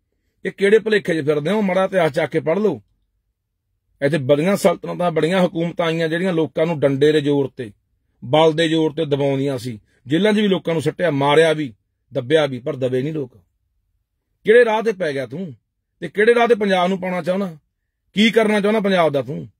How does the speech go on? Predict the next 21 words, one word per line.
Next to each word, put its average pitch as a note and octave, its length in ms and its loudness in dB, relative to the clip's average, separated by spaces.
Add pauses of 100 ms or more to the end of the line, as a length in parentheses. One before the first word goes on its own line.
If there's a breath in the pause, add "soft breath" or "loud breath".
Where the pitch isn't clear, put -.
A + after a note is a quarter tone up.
(3000)
ਸੋ E3+ 140 4
ਆ F3 140 6
ਜਾਓ G#3 120 4
ਬਾਈ, G#3 180 2
ਅਪੀਲ F#3+ 320 -4
ਆ, G3 220 0 (640)
ਪੂਲੇ G#3 320 2
ਪਿੰਡ, E3+ 280 -4 (340)
ਕੱਲੇ F#3 240 -4
ਪੂਲੇ G3 320 0
ਦੀ A3 60 2
ਨਹੀਂ, G#3 100 0
ਮੈਂ G3+ 100 0
ਕੱਲੇ G3 200 0
ਪੱਤਰਕਾਰ F3 400 -6
ਸੁਖਨਾ E3+ 260 -4
ਸਿੱਧੂ D#3+ 240 -4
ਦੀ G#3 120 0
ਨਹੀਂ G3 120 0
ਗੱਲ F3 160 0
ਕਰਦਾ, E3+ 400 0